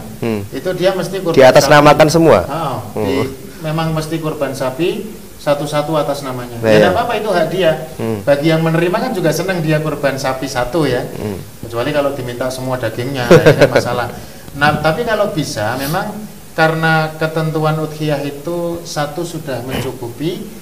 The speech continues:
Speaker 2: Anda bisa memberikan kesempatan kepada umat Islam yang lain atau kaum muslimin yang lain yang belum bisa berudhiyah supaya dia bisa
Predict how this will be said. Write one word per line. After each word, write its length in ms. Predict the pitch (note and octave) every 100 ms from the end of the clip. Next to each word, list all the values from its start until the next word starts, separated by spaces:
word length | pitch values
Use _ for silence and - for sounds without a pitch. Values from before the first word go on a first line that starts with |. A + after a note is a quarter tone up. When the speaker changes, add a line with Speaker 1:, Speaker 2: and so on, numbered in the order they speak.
| - - -
Speaker 2:
Anda 260 | D#3+ E3 D#3
bisa 400 | F3 - G#3 G#3
memberikan 560 | F#3 D#3 C#3 C#3 E3
kesempatan 720 | D#3+ D#3 D#3 D3 C#3+ - F#3
kepada 560 | F3 D3+ C#3+ D#3+ D#3+ E3+
umat 240 | E3+ D#3 D3+
Islam 360 | D3 - D3
yang 160 | C#3 B2
lain 240 | A#2+ C#3
atau 480 | E3+ D3+ C#3+ C#3 B2+ -
kaum 300 | - C#3+ D3
muslimin 400 | C#3+ - C#3+ C#3+
yang 220 | C#3 B2
lain 260 | B2 D3 F#3 G3+ - - -
yang 240 | C#3+ D#3
belum 240 | D3+ D#3 D#3
bisa 320 | D3+ E3+ E3
berudhiyah 560 | D#3+ E3 D#3+ - E3 D#3+
supaya 320 | D#3+ D#3 D#3
dia 160 | E3+
bisa 540 | F3 D3 - D#3+ D#3+